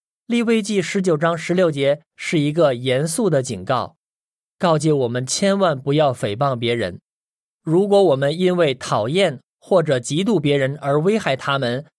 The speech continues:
也就是诽谤他们，就说明我们心里怀有恨意。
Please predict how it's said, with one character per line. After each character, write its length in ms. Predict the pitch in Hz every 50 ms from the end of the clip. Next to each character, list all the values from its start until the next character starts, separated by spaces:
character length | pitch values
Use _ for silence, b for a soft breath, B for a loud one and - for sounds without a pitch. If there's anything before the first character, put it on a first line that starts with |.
| _ _ _ -
也 220 | 156 139 135 131
就 180 | 131 - 226 185
是 220 | 151 - 160 127
诽 240 | 123 - 135 107 95
谤 200 | 117 143 131 113
他 220 | 107 107 127 123
们， 260 | 120 117 104 101 113 - _ _ _ _ _ _ _ _ _ _ _
就 160 | - - 170 156
说 220 | 160 - 202 196
明 180 | 185 180 180 180
我 120 | 160 127
们 180 | 123 127 135 143
心 240 | - - 196 185
里 100 | 165 147
怀 260 | 120 - - 143 139 165
有 140 | 160 131
恨 280 | 113 - - 226 190 156
意。 240 | 139 135 123 110 -